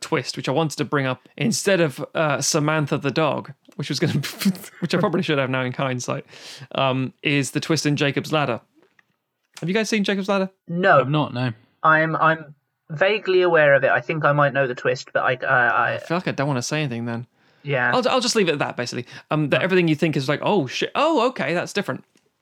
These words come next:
Speaker 1: Um, and I think that's the kind of thing with, with Shutter Island. It's, it's not that it's just,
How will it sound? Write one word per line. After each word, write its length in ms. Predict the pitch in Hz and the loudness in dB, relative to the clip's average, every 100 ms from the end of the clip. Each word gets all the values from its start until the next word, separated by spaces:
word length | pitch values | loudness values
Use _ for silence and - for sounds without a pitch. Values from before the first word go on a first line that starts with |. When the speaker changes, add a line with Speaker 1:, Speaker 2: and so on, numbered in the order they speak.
| _ _ _ _ _ - | _ _ _ _ _ -10
Speaker 1:
Um, 220 | 160 156 156 | -4 -2 0
and 200 | 156 147 | 0 2
I 40 | |
think 240 | 143 185 151 | 2 0 0
that's 240 | 151 - | -4 -2
the 260 | 165 147 135 - - _ - | 0 0 -2 -14 -20 _ -6
kind 160 | 160 147 | -2 0
of 60 | 131 | 0
thing 160 | 143 | 0
with, 200 | 139 127 | -2 -2
with 340 | 139 139 - - | -4 -6 -8 -10
Shutter 300 | - 139 147 | -6 -2 0
Island. 320 | 151 131 123 - | 0 0 -2 -4
It's, 240 | 151 - - - - | -4 -6 -10 -14 -8
it's 160 | 143 175 | -2 0
not 180 | 180 | 0
that 140 | - 147 | 2 0
it's 100 | 127 | 0
just, 160 | 143 | -4